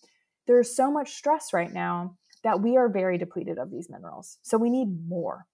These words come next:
Magnesium is a really big one. We have a magnesium burn rate, especially when we're stressed.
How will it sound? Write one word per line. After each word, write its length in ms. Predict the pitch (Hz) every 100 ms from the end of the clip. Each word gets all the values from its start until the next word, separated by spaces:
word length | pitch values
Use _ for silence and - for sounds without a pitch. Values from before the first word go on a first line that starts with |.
| -
Magnesium 540 | 202 202 208 214 208
is 80 | 202
a 80 | 190
really 240 | 190 185
big 200 | 185 190
one. 200 | 185 180
We 120 | 180
have 200 | 185 180
a 80 | 175
magnesium 600 | 180 175 180 185 180 180
burn 240 | 175 175 180
rate, 240 | 175 - - _ _ -
especially 360 | - 180 185
when 160 | 180 175
we're 100 | 170
stressed. 640 | - 262 294 247 - -